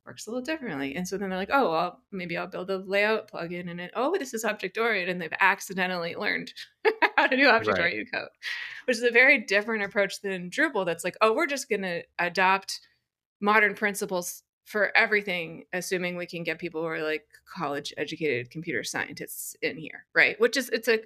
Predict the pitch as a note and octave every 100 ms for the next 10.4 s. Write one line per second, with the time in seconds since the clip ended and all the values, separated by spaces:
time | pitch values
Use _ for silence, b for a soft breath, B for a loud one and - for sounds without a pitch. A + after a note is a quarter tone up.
0 | - G3+ F3 E3+ F3+ E3 F3+ - - E3+
1 | F3+ F#3+ - F#3 - F3+ F#3 D#3+ E3+ E3
2 | F3+ - F3+ - E3 - E3 D3 E3+ F#3
3 | F3+ E3+ F#3 E3+ E3+ F3+ - F3 F3 -
4 | F3+ F3 - - D4+ F4+ C4+ - C4+ C4+
5 | D4+ - D4 G#3+ G#3 G#3+ B B B -
6 | A3+ A#3 F#3+ F#3+ F#3+ G3+ F#3+ F#3+ A3 G#3
7 | G3+ - E3+ F#3 G#3+ F#3 G3 - - A3
8 | A#3 B3 B3+ A3+ - F#3 F#3 F#3 E3+ F3
9 | - - E3+ F3+ F3+ D#3+ F#3+ - A3+ E4
10 | D4 G3 - -